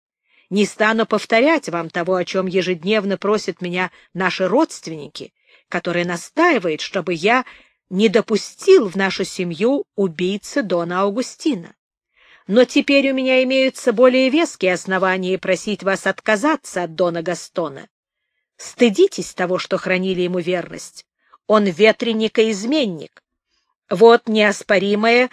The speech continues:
доказательство его вероломства. Прочтите это письмо,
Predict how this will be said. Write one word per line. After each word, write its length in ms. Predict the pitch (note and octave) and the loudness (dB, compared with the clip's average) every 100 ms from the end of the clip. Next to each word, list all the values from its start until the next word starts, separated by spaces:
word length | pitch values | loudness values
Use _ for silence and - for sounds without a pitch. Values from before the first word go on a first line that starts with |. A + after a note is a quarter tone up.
| - - | -8 -14
доказательство 920 | E3 G#3+ A3 G3+ F4+ - F3 - F3 | -2 0 2 4 2 2 -6 -6 -4
его 240 | F3 E3+ F3 | -2 0 0
вероломства. 840 | F3+ F3+ F3 E3+ D3+ - C3 B2+ _ _ _ _ | 0 -2 -4 -6 -10 -18 -18 -18 _ _ _ _
Прочтите 580 | - D#4+ - - D#4+ F3+ | 2 2 2 -2 -2 -2
это 180 | E3+ E3+ | -6 -8
письмо, 500 | F3+ - F3+ E3 | -10 -10 -10 -10